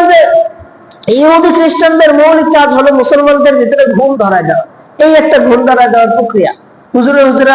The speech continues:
লাগায় দেয়। এক মসজিদের মধ্যে থেকে নামাজ পড়ে, মসজিদে নামাজ পড়তে দেয় না, বাড়ি করে দেয়। তাই তুই এখানে নামাজ পড়তে পারবি না, তুই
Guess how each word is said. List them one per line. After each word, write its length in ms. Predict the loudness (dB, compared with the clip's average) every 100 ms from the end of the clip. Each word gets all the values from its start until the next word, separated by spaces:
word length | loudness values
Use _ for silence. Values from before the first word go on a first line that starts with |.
| 0
লাগায় 260 | 2 0 0
দেয়। 160 | -4 -6 -10 -20 -20 _ _ _ _ _ -20 _ _ _ _ _ _ -4
এক 120 | 0 2
মসজিদের 400 | 0 0 0 0
মধ্যে 260 | 0 0 0
থেকে 160 | 0 2
নামাজ 280 | 2 2 0 0
পড়ে, 160 | 0 0
মসজিদে 340 | 0 -2 -2 0
নামাজ 140 | -2
পড়তে 180 | -4 -2 -2
দেয় 100 | 0
না, 40 | 0
বাড়ি 120 | 0
করে 180 | 0 -2 -4
দেয়। 120 | -8 -14 -12 -2
তাই 140 | 0 0 0
তুই 80 | 0
এখানে 160 | 0 0
নামাজ 140 | -2 -4
পড়তে 160 | -2 -2
পারবি 160 | 0
না, 80 | -2
তুই 180 | -2